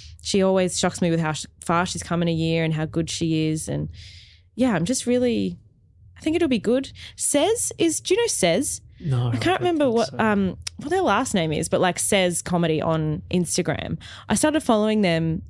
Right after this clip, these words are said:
Speaker 1: and I thought they were really, really funny. And anyway, it turns out they're doing, like, their debut comedy show this year. So I'm really keen to see that. Yeah.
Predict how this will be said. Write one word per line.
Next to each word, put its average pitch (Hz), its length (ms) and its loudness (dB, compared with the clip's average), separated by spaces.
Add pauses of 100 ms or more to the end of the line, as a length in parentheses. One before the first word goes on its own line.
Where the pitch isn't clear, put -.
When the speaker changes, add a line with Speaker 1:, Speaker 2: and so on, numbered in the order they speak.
(140)
Speaker 1:
and 196 100 4
I 185 120 2
thought 196 200 2
they 185 80 4
were 170 80 4
really, 170 220 4
really 165 160 2
funny. 165 260 2
And 160 240 0
anyway, 175 200 2
it - 40 -4
turns 190 180 2
out 160 80 0
they're 165 120 0
doing, 165 180 2
like, 160 140 -2
their 165 100 2
debut 160 480 0 (140)
comedy 160 260 -2
show - 220 -2
this 156 180 -4
year. - 260 -2 (340)
So 208 120 2
I'm 196 100 4
really 190 180 2
keen 175 180 0
to - 80 -4
see 156 400 0 (260)
that. 147 640 -2 (1120)
Yeah. 349 560 0